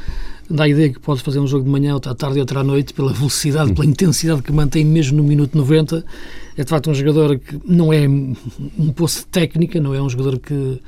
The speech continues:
que revele muitas vezes grande qualidade a resolver os lances depois,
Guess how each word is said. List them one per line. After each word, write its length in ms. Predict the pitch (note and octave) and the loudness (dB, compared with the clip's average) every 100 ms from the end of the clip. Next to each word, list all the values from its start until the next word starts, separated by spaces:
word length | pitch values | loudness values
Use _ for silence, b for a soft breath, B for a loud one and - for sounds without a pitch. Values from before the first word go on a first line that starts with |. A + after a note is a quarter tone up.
| B B B B | B B B B
que 120 | - | -4
revele 420 | D3+ C#3 D#3+ D3+ | -2 2 2 4
muitas 380 | D3 D#3+ D#3+ C3+ | 4 4 2 0
vezes 460 | C#3+ D3+ C3 B2 - B B B | 2 2 2 -2 -6 B B B
grande 280 | D#3+ D#3 C#3+ | 2 4 2
qualidade 460 | D#3+ D3+ D3 C#3 | 2 2 2 2
a 40 | C3 | 0
resolver 380 | C3 C#3 C#3 | 0 0 0
os 80 | C#3 | 0
lances 280 | C#3 C#3+ - | 0 0 -2
depois, 460 | B2+ D#3 D#3 E3 | -2 0 2 2